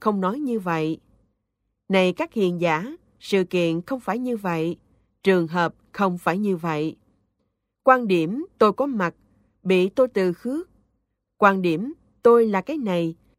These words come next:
không được tôi chấp thuận. Tuy vậy, nghi ngờ, do dự, vẫn ám ảnh, an trú nơi tôi. Sự kiện không xảy ra như vậy.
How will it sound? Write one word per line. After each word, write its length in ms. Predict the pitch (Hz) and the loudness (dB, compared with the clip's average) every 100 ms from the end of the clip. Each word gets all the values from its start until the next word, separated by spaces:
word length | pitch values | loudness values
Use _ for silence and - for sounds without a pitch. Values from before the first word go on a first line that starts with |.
| - | -2
không 200 | 269 233 | -2 0
được 220 | 190 - | -2 0
tôi 280 | 208 196 185 | 2 2 0
chấp 300 | - 294 - | -4 -6 0
thuận. 380 | 190 160 165 185 _ _ _ _ _ | 2 2 -2 -6 _ _ _ _ _
Tuy 160 | 247 254 | -4 -4
vậy, 420 | 208 165 165 175 _ - | -2 0 0 -2 _ -4
nghi 200 | 226 254 | -2 -2
ngờ, 480 | 233 190 175 170 165 - 160 | -2 -2 -2 -2 -4 -8 0
do 220 | 208 202 | 2 2
dự, 420 | 175 170 160 170 _ _ - | 2 2 2 -2 _ _ 0
vẫn 180 | 175 - | 0 2
ám 220 | 214 311 - | -2 -2 -4
ảnh, 340 | 165 170 277 - - | -4 -4 -10 -8 0
an 220 | 196 175 | 0 0
trú 180 | 190 262 | -2 -2
nơi 260 | 220 185 175 | -2 -2 0
tôi. 360 | 185 185 175 - _ _ _ _ _ _ | 0 2 -4 -10 _ _ _ _ _ _
Sự 220 | - 202 | -2 -2
kiện 380 | 202 185 175 180 | 0 -2 -2 -4
không 220 | 254 240 | -6 -6
xảy 200 | 185 202 | -4 -2
ra 160 | 214 208 | -2 -4
như 220 | 202 196 | -4 -4
vậy. 440 | 180 160 160 170 | -4 -2 -2 -4